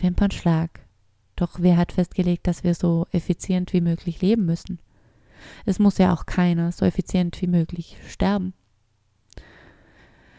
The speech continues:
Wenn es uns gut geht, verfliegt die Zeit geradezu. Fühlen wir uns schlecht, will die Zeit einfach nicht vergehen. Stell dir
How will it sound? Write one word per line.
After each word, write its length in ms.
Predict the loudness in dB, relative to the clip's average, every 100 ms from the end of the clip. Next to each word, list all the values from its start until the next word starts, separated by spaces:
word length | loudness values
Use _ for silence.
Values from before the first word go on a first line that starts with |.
| -12
Wenn 180 | 2 2
es 120 | 4
uns 240 | 0 -4 -6
gut 340 | -4 -4 -2
geht, 280 | 0 0 0
verfliegt 500 | -4 -4 -6 -6 -4
die 120 | -6
Zeit 540 | -2 2 2 0 -8
geradezu. 680 | -8 -4 -4 -4 -4 -2 -2 -2 -20 -20 _ _ _ _ _ -4
Fühlen 220 | 0 2
wir 140 | 2
uns 100 | 2
schlecht, 640 | -2 -6 -6 -8 -16 -16 -20 _ _ _ _ _ _ _ _ 2
will 180 | 4 6
die 160 | 4
Zeit 440 | 0 -2 -2 -4 -2
einfach 340 | -4 -2 -4
nicht 180 | -4 -2
vergehen. 500 | -4 -2 -2 -2 -6 _ _ _ _ _ _ _ _ -20 -20 -20
Stell 440 | -20 -4 0 0 0
dir 420 | -2 -2 -2